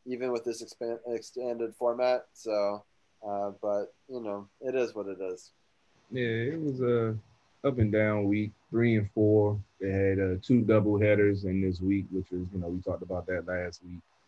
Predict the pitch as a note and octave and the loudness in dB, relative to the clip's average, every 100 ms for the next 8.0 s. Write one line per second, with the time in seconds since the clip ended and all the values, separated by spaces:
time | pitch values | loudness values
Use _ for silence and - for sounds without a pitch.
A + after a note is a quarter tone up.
0 | _ _ _ - G2 G2+ G2+ G2+ G2 F#2+ | _ _ _ -4 0 2 4 4 2 -2
1 | - _ _ _ _ _ _ _ _ _ | -12 _ _ _ _ _ _ _ _ _
2 | _ _ _ _ A#2+ B2+ A#2 G2+ F#2 E2 | _ _ _ _ -2 0 0 -2 -6 -8
3 | - G#2 A#2 B2 A#2 A2+ A2 G#2 G#2 G#2+ | -6 -2 6 8 8 6 0 0 -2 -2
4 | G2 F#2 G2 F#2 F#2 F#2 G2+ G2 G2 G2 | -2 0 0 0 0 2 2 2 2 2
5 | G2 G2 F#2+ F#2+ _ _ _ A#2 A2 G#2+ | 4 2 0 -4 _ _ _ 2 2 4
6 | G#2+ G#2+ G#2 - B2 A#2 A2 G#2+ G#2+ G#2 | 6 6 4 2 2 4 4 4 2 -2
7 | G#2 G2+ G2+ G2 G2 G2 A2 G#2 G#2 G2+ | -2 0 2 2 2 2 2 4 2 0